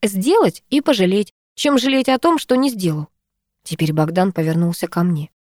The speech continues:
Мне было страшно встретиться с ним взглядом, я нарочито продолжила пялиться на крышу. «Майя», шепотом позвал меня Волков. Тогда мне все-таки пришлось тоже повернуть голову и посмотреть в глаза Богдану.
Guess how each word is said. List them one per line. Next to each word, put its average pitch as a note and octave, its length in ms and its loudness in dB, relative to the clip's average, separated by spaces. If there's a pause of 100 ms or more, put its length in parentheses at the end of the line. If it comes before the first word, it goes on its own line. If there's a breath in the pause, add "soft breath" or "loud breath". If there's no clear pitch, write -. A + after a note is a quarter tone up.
(460)
Мне F#4 200 2
было B3 220 4
страшно A3+ 600 0
встретиться - 480 -6
с - 80 -10
ним F#3 120 0
взглядом, C#4+ 540 0 (220)
я E3+ 340 4
нарочито F#3 560 0
продолжила C#4 880 2
пялиться G#3 680 -2
на F#3+ 220 0
крышу. D#3 540 -6 (920)
«Майя», F3+ 480 0 (540)
шепотом - 460 -8
позвал D#3+ 300 0
меня D3+ 260 -2
Волков. G3 340 -4 (720 soft breath)
Тогда E4+ 360 0
мне E4 200 0
все-таки D4 380 -4
пришлось C#4 640 2
тоже B3 380 2
повернуть F#3+ 560 0
голову D#4 500 2
и D4+ 60 0
посмотреть F#3+ 640 -2
в F3 60 -4
глаза F3+ 320 0
Богдану. D#3+ 480 -4